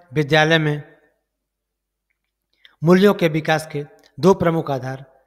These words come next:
शिक्षकों द्वारा आदर्श प्रस्तुतिकरण और विद्यालय का समरसतापूर्ण, सौहार्दपूर्ण व स्वस्थ पर्यावरण माना है?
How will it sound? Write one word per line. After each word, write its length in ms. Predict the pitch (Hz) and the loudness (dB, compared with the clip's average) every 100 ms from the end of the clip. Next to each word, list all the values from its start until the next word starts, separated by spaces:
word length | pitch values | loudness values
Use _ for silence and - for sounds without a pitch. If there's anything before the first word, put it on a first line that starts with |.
| _ | _
शिक्षकों 480 | - - - - 156 | -12 -12 -12 -6 -4
द्वारा 600 | 143 139 135 135 - _ _ _ _ _ - | -2 -2 -2 -10 -16 _ _ _ _ _ 0
आदर्श 340 | 143 139 127 | 0 0 -4
प्रस्तुतिकरण 800 | - 139 - - 143 160 - 170 | -6 -10 -10 -10 -2 0 2 2
और 260 | 175 220 - - _ _ _ _ _ | 2 -2 -10 -20 _ _ _ _ _
विद्यालय 460 | 156 147 165 165 165 | -4 2 4 6 4
का 260 | 165 139 139 - _ | 0 -6 -8 -18 _
समरसतापूर्ण, 840 | - 147 139 135 - 147 147 180 233 _ _ _ _ _ _ _ _ _ _ _ _ _ | -4 -2 0 -4 -2 -2 0 -4 -6 _ _ _ _ _ _ _ _ _ _ _ _ _
सौहार्दपूर्ण 800 | - 180 165 160 156 - - 175 170 | -2 2 4 4 2 -4 -4 0 0
व 320 | 214 - - | -2 -6 -10
स्वस्थ 220 | - 156 | -6 -6
पर्यावरण 540 | - 151 151 185 202 135 | -4 -2 0 -2 -6 -8
माना 200 | 131 | -6
है? 140 | 123 | -8